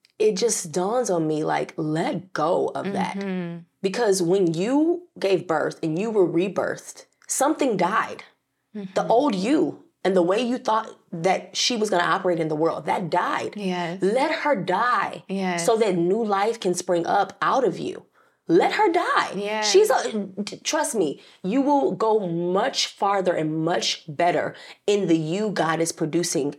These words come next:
Speaker 1: you to be in him.
Speaker 2: Yes.
Speaker 1: That we think that we were gonna do it more effectively as the, the person that we were before.
Speaker 2: Mm.
Speaker 1: But there's so much more wealth and richness underneath who you are now with all that God has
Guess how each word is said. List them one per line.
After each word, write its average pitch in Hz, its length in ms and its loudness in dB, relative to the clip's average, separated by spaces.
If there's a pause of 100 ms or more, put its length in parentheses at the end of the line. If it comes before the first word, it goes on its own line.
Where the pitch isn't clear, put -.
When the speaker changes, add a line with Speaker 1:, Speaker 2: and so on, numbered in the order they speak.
(140)
Speaker 1:
you 165 160 2
to 151 80 0
be 143 480 0
in 175 140 4
him. 151 300 -2
Speaker 2:
Yes. 190 400 -4
Speaker 1:
That 190 200 2 (420)
we 247 140 0
think 285 280 0
that 202 120 4
we 233 100 0
were 196 100 0
gonna 196 180 0
do 165 340 -4
it 165 40 4
more 165 160 0
effectively 151 720 -4
as 156 260 0
the, 139 340 -2
the 156 120 -2
person 147 420 -4
that 135 100 0
we 143 100 0
were 131 180 -2
before. - 480 -6
Speaker 2:
Mm. 196 440 -6
Speaker 1:
But 214 200 -6
there's 240 200 0
so 254 200 -2
much 262 220 -2
more 208 220 0
wealth 170 640 -2 (140)
and 156 400 -2 (380)
richness 170 920 0
underneath 180 800 0 (280)
who 214 120 -2
you 180 260 2
are 156 140 0
now 147 400 -4
with 147 260 -6
all 175 360 2
that 160 320 -4
God 160 240 -4
has 151 240 -4